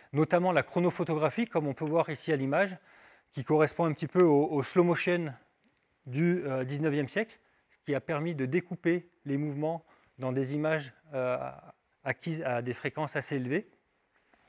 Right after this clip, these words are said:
Mais aussi, ils ont, ils ont mis en place d'autres, euh, d'autres outils de mesure pour mesurer des forces, des déplacements, des vibrations, et cetera.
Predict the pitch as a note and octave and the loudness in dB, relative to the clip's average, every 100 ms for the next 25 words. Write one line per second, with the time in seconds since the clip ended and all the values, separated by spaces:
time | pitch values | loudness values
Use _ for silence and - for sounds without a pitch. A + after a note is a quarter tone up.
0 | _ - - - D#3 E3+ D#3 G#3+ G3+ D#3+ | _ -20 -20 -6 6 6 6 0 0 2
1 | D3 D3+ C#3+ D3+ E3 D3+ F3 E3+ C3+ F3+ | 2 0 0 0 0 0 0 0 2 0
2 | - E3 D3+ C#3+ C3+ C3 B2 E3+ - C#3+ | 2 0 2 0 -2 -4 0 0 0 -4
3 | D#3 - F3 D3+ C3+ F3+ - C#3+ C3 C3+ | -4 -4 -2 0 0 -2 -4 -4 -2 -2
4 | C#3 C3 - D#3 D#3 - B2+ C3 C3+ C3 | -2 -4 -2 -2 -2 -6 -6 -6 -6 -8
5 | - C3+ D#3+ - - - - _ - B2 | -6 -6 -6 -12 -20 -20 -20 _ -8 -6
6 | B2 C3 C3 - D#3 B2 C3+ B2 A#2 | -4 -2 -2 -4 -6 -6 -8 -8 -8